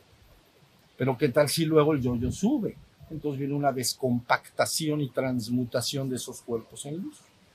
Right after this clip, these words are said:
¿Ya viste? Entonces, en términos cristianos, se llama, se llama cuerpo de gloria. Cuerpo de gloria,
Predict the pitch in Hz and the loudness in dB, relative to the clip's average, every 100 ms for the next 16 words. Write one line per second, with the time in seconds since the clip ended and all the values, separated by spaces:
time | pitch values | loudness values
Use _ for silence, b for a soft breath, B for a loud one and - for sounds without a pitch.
0 | _ - 123 127 - 208 - _ - _ | _ -8 -6 -6 -8 -12 -14 _ -20 _
1 | - 113 120 113 120 110 101 117 120 117 | -14 -8 -8 -6 -8 -10 -4 -2 -2 -4
2 | 160 135 143 135 147 147 110 123 - _ | -8 -4 -2 -2 -6 -6 -4 -4 -6 _
3 | _ - _ _ _ - 123 120 123 127 | _ -20 _ _ _ -6 -2 2 2 2
4 | 131 - 131 117 127 127 170 233 175 131 | -2 -4 -4 -2 -4 -2 2 2 2 -4
5 | - _ _ _ _ _ - 117 113 120 | -12 _ _ _ _ _ -6 -6 -4 -6
6 | 135 185 214 | -6 -8 -12